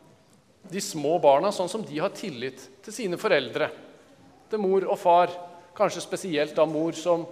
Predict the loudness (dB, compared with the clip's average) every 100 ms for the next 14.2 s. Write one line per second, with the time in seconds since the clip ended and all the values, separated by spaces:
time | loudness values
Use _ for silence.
0 | -16 -18 -10 -4 -2 -2 2 6 6 6
1 | -6 -8 -12 -18 -20 -20 -18 -8 4 4
2 | 4 -2 -4 -6 -10 -16 -20 _ _ _
3 | _ _ -20 -20 _ _ _ -20 -20 -20
4 | -20 -20 -20 -6 -4 -2 4 6 6 4
5 | 0 2 4 2 0 0 0 -4 -2 0
6 | -4 -4 -10 -10 -10 -10 -16 -20 -20 -20
7 | -4 -2 -2 -2 -4 -4 -8 -12 -8 -8
8 | -6 -6 -6 -8 -14 -20 -12 -10 -8 -10
9 | -10 -18 -14 -4 -2 -2 -4 -6 -8 -4
10 | 0 0 -4 -14 -14 -6 2 4 6 4
11 | 4 -2 -4 -6 -6 -10 -10 -6 -8 -6
12 | -10 -10 -14 -16 -20 _ _ -20 _ _
13 | _ _ 2 4 2 6 8 8 4 -2
14 | -2 -2